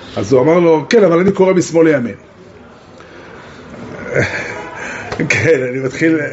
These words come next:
אבל, אבל זאת אומרת, במילים אחרות, שאלת הנאמנות במקומות כאלה, בגלות, בפרט בגולה, היא, היא הופכת להיות שאלה מאוד מאוד מהותית, כי האדם שחי בגלות, בגלות נמצא במקומות מסוימים, הוא שייך לסביבה שהוא נמצא בה,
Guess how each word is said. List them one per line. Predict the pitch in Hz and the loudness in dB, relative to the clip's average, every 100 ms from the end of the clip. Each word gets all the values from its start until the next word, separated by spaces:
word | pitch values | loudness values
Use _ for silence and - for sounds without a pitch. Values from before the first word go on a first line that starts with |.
| 131 | -8
אבל, | 131 117 120 123 131 | -8 -8 -6 -4 -2
אבל | 139 143 143 139 | 2 2 2 -2
זאת | 135 120 156 | 0 2 4
אומרת, | 196 185 | 4 4
במילים | 160 170 220 | 2 2 2
אחרות, | 196 240 | 4 4
שאלת | 202 165 196 | 4 2 4
הנאמנות | 233 185 160 160 214 208 170 | 4 2 2 0 0 2 2
במקומות | 131 131 117 - 131 165 | 0 -6 -6 -6 -2 0
כאלה, | 175 170 175 | 2 2 2
בגלות, | 123 120 117 185 175 - 139 - 113 | -2 -4 2 6 6 4 -4 -14 -12
בפרט | 123 - 170 | -8 2 2
בגולה, | 156 131 139 190 185 - - - - | 2 0 2 2 0 -4 -18 -14 0
היא, | 143 139 | 2 4
היא | 147 | 2
הופכת | 127 165 165 | 2 0 2
להיות | 170 | 0
שאלה | 147 156 156 | 2 2 4
מאוד | 156 165 | 4 4
מאוד | 175 | 4
מהותית, | 160 165 160 240 156 | 4 2 4 2 2
כי | - 127 110 101 - | -2 -6 -6 -8 -12
האדם | 82 120 165 180 147 | -10 -4 -2 -2 -4
שחי | - 131 156 170 | -6 -4 0 2
בגלות, | 151 143 170 | 2 2 0
בגלות | 143 143 190 240 160 | 0 0 2 2 2
נמצא | 139 - 240 | -2 2 2
במקומות | 254 226 165 135 120 | 4 2 2 -2 -4
מסוימים, | 117 120 110 | -6 -6 -6
הוא | 107 | -8
שייך | 127 143 196 - - - - 165 | -4 0 0 -2 -16 -20 -6 0
לסביבה | 143 - 165 165 | 2 4 4 4
שהוא | 165 | 0
נמצא | 135 131 131 123 | 0 -2 -4 0
בה, | 190 | 0